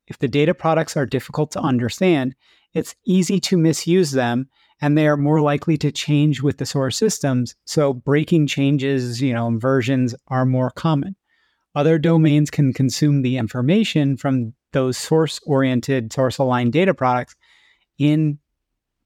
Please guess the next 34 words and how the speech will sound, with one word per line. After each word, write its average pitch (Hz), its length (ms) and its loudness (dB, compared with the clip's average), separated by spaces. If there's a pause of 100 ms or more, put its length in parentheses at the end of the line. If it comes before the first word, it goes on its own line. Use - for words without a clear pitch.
you 143 140 -2
know, 120 160 0
designed 127 540 0
consumer-oriented 143 1040 0
data 170 240 2
products 120 420 -2
instead 131 380 -4
of 135 200 0 (300)
directly 131 480 -2
from 143 220 -2
source-oriented 127 800 -2
data 165 240 0
products. - 380 -18 (680)
Data 180 280 2
scientists 175 600 0 (120)
are 143 280 0
a 151 120 -4
bit 139 180 -2
of 143 100 0
another 135 300 2
story 127 540 0
as 123 220 -6
they 127 260 -4
are 120 480 0
data 120 260 -4
literate 175 340 4
enough 117 280 -2
to - 100 -12
do 120 160 2
some 120 220 -2
spelunking, 131 760 -2
but 139 100 -4
even 151 280 0
then, 151 320 0